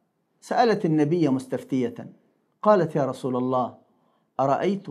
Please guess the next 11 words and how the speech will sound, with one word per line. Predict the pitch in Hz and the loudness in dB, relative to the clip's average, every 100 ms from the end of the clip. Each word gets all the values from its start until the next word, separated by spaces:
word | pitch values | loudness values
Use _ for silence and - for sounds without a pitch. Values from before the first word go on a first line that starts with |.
| - _ _ _ _ _ _ - | -18 _ _ _ _ _ _ -4
إن | 185 185 160 | 0 2 0
تشبعت | 156 139 160 131 147 180 196 147 | -4 -6 -6 0 0 2 -2 -6
من | 123 120 | -2 -2
زوجي | 120 143 147 131 123 117 107 - - _ _ _ _ | -2 -4 -4 -6 -6 -8 -10 -16 -20 _ _ _ _
بما | 135 139 139 143 151 143 | -4 0 2 4 4 2
لم | 135 131 127 | 0 -2 -2
يعطني؟" | 127 131 135 135 151 196 - _ _ _ - | -4 -6 -6 -4 -4 -6 -14 _ _ _ -2
ومعنى | 190 277 170 156 | 4 4 4 2
هذا | 147 131 131 160 220 - _ _ _ _ _ _ _ | 2 2 0 -4 -6 -18 _ _ _ _ _ _ _
أنها | 185 240 190 | 0 2 2
تريد | 160 156 147 156 139 131 - | 0 -2 0 2 0 -2 -8